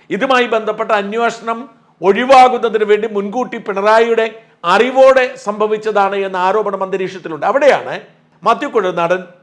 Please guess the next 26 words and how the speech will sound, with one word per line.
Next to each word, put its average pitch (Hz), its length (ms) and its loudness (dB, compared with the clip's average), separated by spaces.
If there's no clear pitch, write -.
പഴുതുകൾ 208 540 0
അടച്ചുകൊണ്ട് 185 640 -4
കേസ് 175 200 -8
കൊടുത്തിരിക്കുന്നത്. 113 680 -14
ഈ 247 120 0
കേസ് 220 540 0
വിജിലൻസ് 220 480 0
അന്വേഷിച്ച് 196 500 -2
പിണറായിയെ 202 640 0
ശിക്ഷിക്കുമെന്നോ 185 640 -4
അല്ലെങ്കിൽ 208 240 0
പിണറായിയുടെ 202 380 0
മകളെ 202 340 0
കുരുക്കുമെന്നോ 202 600 -6
വിശ്വസിക്കാൻ 196 560 -4
മാത്രം 190 340 -2
വിഡ്ഢികളല്ല 196 680 0
മലയാളികൾ. 156 540 -2
പക്ഷേ 196 400 -8
ഒരു 175 100 -4
സുപ്രധാനമായ 180 800 -4
കാര്യമുണ്ട്. 170 480 -6
ആരാണ് 196 360 2
വിജിലൻസിന്റെ 180 680 -6
ചുമതലയുള്ള 175 520 -8
മന്ത്രി? 170 360 -8